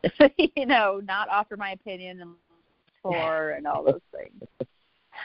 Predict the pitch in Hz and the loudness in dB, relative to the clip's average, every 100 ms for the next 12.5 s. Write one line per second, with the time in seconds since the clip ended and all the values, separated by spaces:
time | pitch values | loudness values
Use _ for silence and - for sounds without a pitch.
0 | - - 165 160 - - 139 143 143 147 | 2 8 8 6 -2 -8 0 4 6 6
1 | 143 123 110 - 170 160 160 143 139 160 | 4 4 2 2 4 4 4 2 4 4
2 | 180 160 151 139 131 127 131 135 123 117 | 4 2 4 4 4 4 2 2 2 4
3 | 131 139 131 120 101 - - - - 175 | 2 0 2 2 0 -10 -20 -8 0 2
4 | 170 196 180 185 165 156 165 151 139 143 | 4 4 4 4 2 2 0 0 2 2
5 | 139 349 - - 494 320 494 - - 294 | 4 4 4 4 2 2 0 -4 -12 -10
6 | - 175 147 - _ _ - - - 208 | 0 0 0 -4 _ _ 0 2 4 2
7 | 180 - - 226 165 127 - 185 208 170 | 0 -6 0 4 6 4 4 2 4 4
8 | 143 135 135 131 _ _ _ _ - 175 | 4 4 2 0 _ _ _ _ 2 4
9 | 170 - _ - 147 139 151 - 175 185 | 4 0 _ 0 4 6 4 4 4 4
10 | 165 147 147 143 127 139 131 127 135 135 | 2 2 2 2 2 2 4 4 4 2
11 | 127 123 123 123 120 117 123 110 127 165 | -2 0 0 2 0 -2 -2 0 -2 -2
12 | 156 117 101 98 | -2 0 0 -4